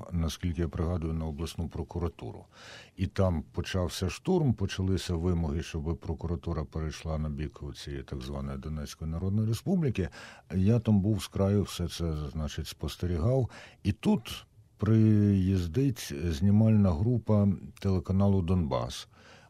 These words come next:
Вони виходять, розгортаються, і у мене просто, перепрошую, очі рогом полізли. Це ж своя донецька телестанція, та своя донецька телестудія.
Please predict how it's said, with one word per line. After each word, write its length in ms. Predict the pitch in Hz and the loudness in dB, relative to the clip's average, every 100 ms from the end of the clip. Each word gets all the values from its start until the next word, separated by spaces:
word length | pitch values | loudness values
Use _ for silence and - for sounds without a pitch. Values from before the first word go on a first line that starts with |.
| - | -2
Вони 220 | 101 127 | 2 4
виходять, 640 | 120 110 - 95 87 101 | 4 2 2 0 2 0
розгортаються, 1000 | 104 113 110 95 - 78 76 80 - 101 - | 0 0 0 -2 -4 -4 -4 -8 -4 -6 -6
і 300 | - 110 110 - _ _ _ 98 | -2 2 2 0 _ _ _ 2
у 40 | |
мене 240 | 107 113 | 4 6
просто, 460 | 110 117 107 - 104 | 4 2 0 0 -2
перепрошую, 680 | - 101 98 110 104 - 101 | 0 -2 0 0 -2 2 2
очі 240 | 101 - | 2 0
рогом 400 | 107 156 107 90 | 0 2 2 0
полізли. 480 | - 90 80 - 80 | 0 -2 -2 -6 -12
Це 200 | - 98 | -6 -4
ж 100 | - | -4
своя 500 | - 135 147 117 82 | -2 0 2 2 2
донецька 920 | 67 110 127 117 80 - - 65 - _ - | 2 4 6 4 2 -6 -8 -10 -12 _ -6
телестанція, 880 | 82 82 78 - 87 67 - - 60 | -4 -4 -6 -4 -6 -4 -12 -16 -16
та 260 | - 87 80 | -8 -6 -6
своя 380 | - 82 101 104 | -8 -2 2 2
донецька 480 | 95 98 101 - | 2 0 0 -4
телестудія. 680 | 104 107 110 - 117 90 76 | -4 -2 -2 -2 -2 -2 -4